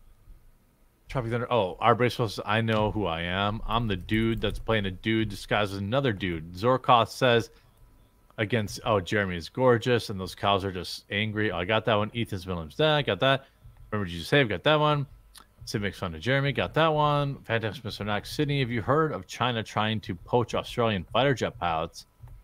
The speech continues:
be it current or former? They poach former U K pilots for three hundred eighty grand."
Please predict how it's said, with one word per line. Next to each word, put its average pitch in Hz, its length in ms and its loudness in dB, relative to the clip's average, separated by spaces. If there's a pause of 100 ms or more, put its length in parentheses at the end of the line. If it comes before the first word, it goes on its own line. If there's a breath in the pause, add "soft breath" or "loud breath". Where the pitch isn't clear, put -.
(160)
be 113 100 2
it - 80 -2
current 120 260 0
or 85 40 -4
former? 113 380 0
They 90 140 -2
poach - 260 -4
former 113 280 -2
U 120 180 0
K 90 180 -2
pilots 82 340 -2
for - 120 -8
three - 180 -6
hundred 113 180 -2
eighty 92 160 -2
grand." 98 460 -4